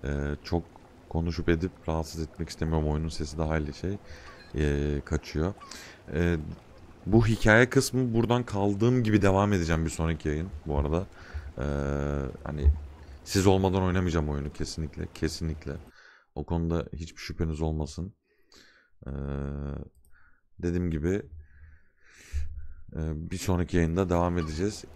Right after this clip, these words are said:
İyi gidiyor. Ortalamanın biraz üstünde şeyde daha çok öyle, "Oha, bir çok iyi olmuş." falan dediğim yerlere gelmedik. Umarım zamanla gelir konu. Ee, acelemiz yok.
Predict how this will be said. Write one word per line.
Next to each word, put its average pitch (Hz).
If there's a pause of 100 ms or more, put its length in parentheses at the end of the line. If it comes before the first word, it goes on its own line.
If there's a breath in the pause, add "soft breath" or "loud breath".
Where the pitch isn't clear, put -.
(120)
İyi 143
gidiyor. 139
Ortalamanın 120
biraz 120
üstünde 117
şeyde 104
daha 101
çok -
öyle, 101
"Oha, 92
bir 107
çok -
iyi 123
olmuş." 110
falan 107
dediğim 104
yerlere 104
gelmedik. 92 (760 loud breath)
Umarım 101
zamanla 95
gelir 95 (500)
konu. 87 (880 loud breath)
Ee, 76
acelemiz 123
yok. 120